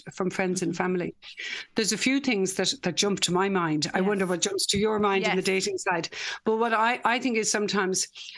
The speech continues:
Speaker 1: a partner, a partner can start, and this is male and female,
Speaker 2: Mm-hmm.
Speaker 1: right? So we need to, we need to be clear on that. It happens in the reverse as well, you know, men,
Speaker 2: Yes.
Speaker 1: men to men, and, uh,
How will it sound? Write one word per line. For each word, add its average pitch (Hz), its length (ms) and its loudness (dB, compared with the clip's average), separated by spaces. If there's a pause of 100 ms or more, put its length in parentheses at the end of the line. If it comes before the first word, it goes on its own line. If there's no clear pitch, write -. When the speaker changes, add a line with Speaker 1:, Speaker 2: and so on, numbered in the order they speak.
(140)
Speaker 1:
a 220 60 -2
partner, 254 680 0 (1080)
a 202 60 -2
partner 254 500 2
can 226 200 0
start, 202 340 0
and 214 140 2
this 262 180 2
is 285 260 2
male 226 260 2
and 170 160 -2
female, - 380 -6 (180)
Speaker 2:
Mm-hmm. 180 180 -2
Speaker 1:
right? 196 200 0
So 202 280 0 (140)
we 202 100 2
need 214 220 0
to, 214 300 0
we 196 180 2
need 208 160 0
to 190 80 -4
be 196 140 0
clear 247 280 2
on 196 140 2
that. 175 240 2
It 180 140 0
happens 214 360 0
in 208 220 0
the 190 220 0
reverse 180 480 0
as 180 240 -2
well, - 260 -2
you 180 140 0
know, 185 180 2
men, 180 240 0
Speaker 2:
Yes. 185 160 -2
Speaker 1:
men 185 220 0
to - 140 -2
men, 190 120 -6 (540)
and, 196 360 0 (120)
uh, 202 40 2